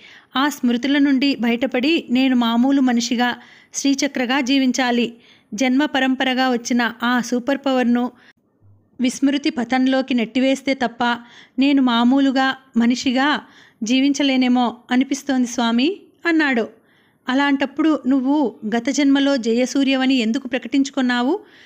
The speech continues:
నాతో భైరవుని కొండకు వచ్చి గుప్తనిధిని ఎందుకు బయటికి తీశావు? ఇదంతా దేనికి చేశావు? విస్మయం ప్రకటించాడు స్వామి. నాలో అలజడి రేపే పూర్వజన్మ జ్ఞాపకాలను కౌస్తుభతో పంచుకోవాలనిపించింది.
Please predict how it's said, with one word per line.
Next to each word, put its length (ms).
నాతో 340
భైరవుని 460
కొండకు 360
వచ్చి 480
గుప్తనిధిని 540
ఎందుకు 300
బయటికి 340
తీశావు? 560
ఇదంతా 360
దేనికి 480
చేశావు? 460
విస్మయం 400
ప్రకటించాడు 640
స్వామి. 480
నాలో 320
అలజడి 440
రేపే 340
పూర్వజన్మ 640
జ్ఞాపకాలను 920
కౌస్తుభతో 600
పంచుకోవాలనిపించింది. 1300